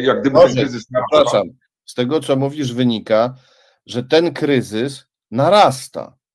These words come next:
Speaker 1: Narasta.
Speaker 2: Tylko, tylko media już o nim nie mówią.
Speaker 1: Nie mówią.
Speaker 2: E, media się koncentrują na wojnie w Ukrainie i słusznie, to zrozumiałe,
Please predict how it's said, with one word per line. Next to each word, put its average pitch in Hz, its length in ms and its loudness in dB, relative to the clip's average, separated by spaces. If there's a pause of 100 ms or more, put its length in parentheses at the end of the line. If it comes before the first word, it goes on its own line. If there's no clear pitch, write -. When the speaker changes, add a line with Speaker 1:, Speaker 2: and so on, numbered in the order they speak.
(280)
Speaker 1:
Narasta. 127 220 -2
Speaker 2:
Tylko, 143 220 0 (460)
tylko 139 240 0
media 185 320 2
już 156 180 0
o 170 60 2
nim 175 220 -4
nie 170 100 -4
mówią. 107 680 -4 (680)
Speaker 1:
Nie 117 120 -4
mówią. 117 240 -2
Speaker 2:
E, 107 60 0 (580)
media 151 340 0
się 135 160 -6
koncentrują 139 680 -2
na 127 140 2
wojnie 139 320 0
w 123 60 -6
Ukrainie 127 420 -2
i - 140 -14
słusznie, 113 540 -6
to 123 120 -4
zrozumiałe, 117 720 0